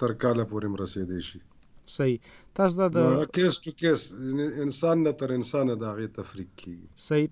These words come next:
Speaker 2: تاسو دا د مدافعتي نظام د جینیټیک کېدو، آه، خبره وکړه، نو دلته، آه، بادام خان خلجي صاحب راته لیکلي دي چې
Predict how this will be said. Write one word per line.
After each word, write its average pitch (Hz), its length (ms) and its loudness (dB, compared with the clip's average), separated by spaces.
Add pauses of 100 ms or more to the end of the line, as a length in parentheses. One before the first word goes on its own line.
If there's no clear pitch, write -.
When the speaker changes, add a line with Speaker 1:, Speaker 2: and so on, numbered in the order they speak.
Speaker 2:
تاسو 180 240 2
دا 170 140 2
د 151 100 -2
مدافعتي 151 640 -2
نظام 170 340 -2
د - 20 -4 (100)
جینیټیک 139 400 -6 (100)
کېدو، 139 300 0 (320)
آه، 139 140 -4 (100)
خبره 160 280 -2
وکړه، 175 340 -4
نو 135 120 -6
دلته، 143 260 -6 (380)
آه، 131 280 -6 (600)
بادام 131 300 2 (100)
خان 165 280 -2
خلجي 139 380 -6
صاحب 147 240 -4
راته 135 240 -6
لیکلي 165 320 -4
دي 151 80 -6
چې 139 140 -10